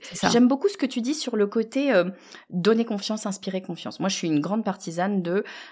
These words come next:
Speaker 2: euh, pour vendre, il faut d'abord avoir confiance. On ne vend jamais, on n'achète jamais à quelqu'un en qui on n'a pas confiance, voire même seulement avoir un petit doute fera qu'on n'achètera pas. Euh,
Speaker 1: Exactement.
Speaker 2: donc, bien sûr qu'il faut donner confiance et j'aime beaucoup effectivement cette idée que la vidéo, tu peux difficilement mentir. Donc, évidemment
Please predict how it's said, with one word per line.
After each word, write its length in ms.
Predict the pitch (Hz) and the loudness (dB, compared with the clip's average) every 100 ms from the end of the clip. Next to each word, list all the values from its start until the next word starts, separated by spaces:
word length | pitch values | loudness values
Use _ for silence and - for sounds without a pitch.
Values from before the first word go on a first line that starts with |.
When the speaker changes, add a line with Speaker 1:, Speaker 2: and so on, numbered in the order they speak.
| - | -4
Speaker 2:
euh, 160 | 151 | -4
pour 260 | 151 151 147 | -2 -6 -2
vendre, 260 | 190 214 165 | 0 0 -2
il 60 | |
faut 100 | 165 | -4
d'abord 240 | 151 160 165 | -2 0 0
avoir 200 | 147 - | -2 -6
confiance. 380 | 147 - 147 | -8 -6 -4
On 60 | 165 | -2
ne 60 | 147 | 0
vend 140 | 151 | -2
jamais, 360 | 147 175 175 180 | -2 -2 0 0
on 60 | |
n'achète 300 | 151 147 180 | 0 0 -2
jamais 280 | 170 175 185 | -2 -2 0
à 100 | 190 | -2
quelqu'un 300 | 170 156 190 | -4 -4 -2
en 80 | 175 | -4
qui 120 | 185 | -4
on 40 | |
n'a 120 | 165 151 | -4 -2
pas 220 | 180 190 - - - _ _ - | -2 -4 -8 -20 -20 _ _ -4
confiance, 400 | 170 - 233 - | -2 0 -2 -2
voire 380 | 165 185 202 196 | -4 4 4 4
même 260 | 208 220 202 | 2 2 -2
seulement 440 | - 202 208 214 - - | -2 0 0 -2 -4 -10
avoir 300 | 175 175 180 | -4 0 2
un 60 | 185 | 0
petit 180 | 180 190 | -2 -4
doute 240 | 185 214 | -2 -4
fera 240 | - - 208 | -6 -4 -4
qu'on 160 | 196 | -4
n'achètera 440 | 165 160 156 - 151 | -6 -6 -8 -10 -6
pas. 200 | 214 - - - - - | -6 -6 -20 -20 -14 -4
Euh, 180 | 151 190 | 0 2
Speaker 1:
Exactement. 360 | 180 175 160 | 2 0 0
Speaker 2:
donc, 120 | 160 | 0
bien 340 | 147 165 196 208 | -4 -4 -2 -2
sûr 180 | - 415 | -4 -8
qu'il 180 | - | -8
faut 120 | 196 190 | -8 -4
donner 180 | 180 | -4
confiance 420 | 175 180 - 320 226 | -4 -8 -6 -6 -4
et 40 | |
j'aime 180 | 185 180 | -2 -4
beaucoup 160 | 202 | -4
effectivement 400 | 269 226 - 214 | -8 -10 -8 -6
cette 240 | 240 196 - | -6 -8 -8
idée 180 | 180 269 | -8 -6
que 140 | 220 | -2
la 140 | 185 | -2
vidéo, 420 | 175 202 220 240 269 - - - - | 0 -2 0 0 -2 -12 -20 -20 -10
tu 140 | 196 | -6
peux 160 | 214 214 | -2 -2
difficilement 640 | 220 - 226 226 226 220 | -2 -6 -8 -2 0 0
mentir. 500 | 226 226 - 202 180 | 0 -2 -4 -4 -4
Donc, 340 | 175 170 - | -6 -6 -6
évidemment 600 | 180 185 196 208 208 262 | -6 -2 2 2 2 0